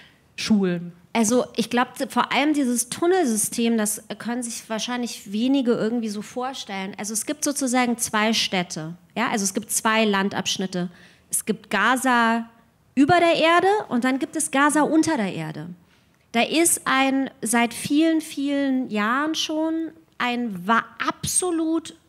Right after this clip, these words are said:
Speaker 2: unfassbar weit verzweigtes Tunnelsystem. In Israel hat man, äh, hat man in Tel Aviv hat man jetzt, äh, fünfzehn Jahre lang eine U-Bahn gebaut und der größte Joke war immer, „Warum holen wir uns nicht die aus Gaza? Die wissen ja,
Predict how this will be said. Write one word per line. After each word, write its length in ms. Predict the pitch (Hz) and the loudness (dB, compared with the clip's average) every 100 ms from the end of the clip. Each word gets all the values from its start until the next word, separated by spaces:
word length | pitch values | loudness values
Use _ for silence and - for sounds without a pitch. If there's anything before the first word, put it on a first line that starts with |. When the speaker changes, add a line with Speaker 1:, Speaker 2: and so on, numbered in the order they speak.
| _ _ _ _ - | _ _ _ _ 2
Speaker 2:
unfassbar 1040 | 294 339 349 - 302 285 - 269 269 208 | 6 6 4 0 -4 -2 -4 0 0 2
weit 320 | 190 214 285 | 2 2 0
verzweigtes 1080 | - 277 262 - - 214 247 294 - 262 - | -4 -6 -4 -4 -2 -2 -2 -8 -8 -6 -6
Tunnelsystem. 920 | - 285 320 294 302 - - 302 302 294 - - - _ - | -6 -4 -2 -2 -4 -4 -6 -6 -6 -8 -14 -20 -20 _ 0
In 180 | 240 | 0
Israel 1000 | 254 247 285 320 - 285 - 269 269 262 - | 0 0 0 2 0 -2 -4 -2 0 0 -2
hat 180 | 233 | -4
man, 320 | 233 233 233 233 | -2 -2 -2 -6
äh, 40 | - - | -10 -12
hat 240 | - 214 226 | -6 -6 -4
man 160 | 233 | -4
in 220 | 226 226 214 | -4 -6 -6
Tel 180 | 226 | -4
Aviv 380 | 220 202 247 294 | -4 -2 -4 -4
hat 120 | 262 | -4
man 140 | 240 220 | -2 -2
jetzt, 320 | 214 - - | -2 -6 -10
äh, 240 | 202 208 196 - | -6 -6 -6 -10
fünfzehn 400 | - 269 - 262 | -6 -6 -4 -2
Jahre 220 | 240 233 | 0 0
lang 220 | 226 220 | 0 0
eine 120 | 220 214 | 0 -2
U-Bahn 460 | 254 302 320 311 | 0 2 2 2
gebaut 400 | 285 269 277 311 | 0 2 2 0
und 120 | - | -4
der 100 | 240 | -8
größte 460 | 214 208 285 302 285 | -6 -2 -2 -2 -6
Joke 380 | 214 240 294 - | -4 0 0 0
war 140 | 254 | -2
immer, 200 | 233 247 | -2 0
„Warum 280 | 226 226 233 | 0 0 2
holen 160 | 247 269 | 2 0
wir 260 | 269 247 | -2 -4
uns 220 | - 240 254 | -6 -6 -8
nicht 160 | 240 | -8
die 60 | 240 | -6
aus 180 | 226 220 | -6 -4
Gaza? 400 | 190 226 247 262 | -2 -2 -2 -4
Die 180 | 220 | -4
wissen 260 | 196 247 277 | -4 -4 -4
ja, 240 | 254 247 | -2 -4